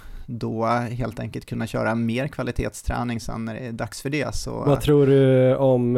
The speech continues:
Speaker 2: andra alternativa träningsmetoder då? Är det cykel du tror på?
Speaker 1: Ja, alltså jag är ju egentligen kanske fel person att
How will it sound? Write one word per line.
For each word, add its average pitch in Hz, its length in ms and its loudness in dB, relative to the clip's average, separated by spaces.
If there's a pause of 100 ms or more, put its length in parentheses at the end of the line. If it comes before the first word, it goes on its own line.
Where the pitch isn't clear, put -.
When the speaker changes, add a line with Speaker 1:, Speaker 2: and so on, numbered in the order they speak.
(160)
Speaker 2:
andra 139 320 4
alternativa 107 960 0
träningsmetoder 110 800 0
då? 104 60 -4
Är 117 120 2
det 123 60 4
cykel - 480 0
du 131 120 6
tror 113 200 0
på? 110 240 -6 (720)
Speaker 1:
Ja, 135 200 6
alltså 151 180 4
jag 170 540 6 (200)
är 139 240 4
ju 139 400 2
egentligen 131 440 0
kanske 139 220 0
fel 131 400 0
person 131 560 -4
att - 420 -8